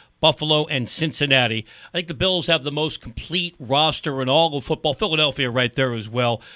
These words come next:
Do you see Cincinnati right on that tier as well? They've won seven straight, and I think we overlook the fact that traditionally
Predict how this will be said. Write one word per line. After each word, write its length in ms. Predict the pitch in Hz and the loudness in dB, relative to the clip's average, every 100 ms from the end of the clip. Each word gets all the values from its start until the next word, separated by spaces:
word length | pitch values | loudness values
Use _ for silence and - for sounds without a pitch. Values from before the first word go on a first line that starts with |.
| - - _ | -20 -20 _
Do 160 | - | -2
you 120 | 226 285 | 0 2
see 200 | 330 262 | 2 0
Cincinnati 680 | 277 220 226 208 208 214 185 | 0 -2 2 4 4 4 -2
right 400 | 120 156 214 240 | 0 4 4 4
on 200 | 226 214 | 2 2
that 220 | 196 - | 2 0
tier 380 | - 196 214 175 | -4 -4 -2 0
as 180 | 147 | 0
well? 260 | 113 165 233 | 2 2 4
They've 180 | 180 139 | 4 2
won 200 | 143 143 | 2 0
seven 320 | - 214 185 | 2 2 0
straight, 380 | - 214 240 - | -2 0 2 2
and 140 | 185 - - - | 0 -2 -12 -6
I 80 | 190 | -4
think 160 | 262 | -2
we 100 | 294 | 6
overlook 420 | 262 233 214 285 277 | 6 6 4 2 2
the 100 | 190 | 0
fact 340 | 175 160 - | 4 4 4
that 140 | 151 | -2
traditionally 680 | - 175 180 - 156 143 135 | -4 -4 -2 -2 0 2 0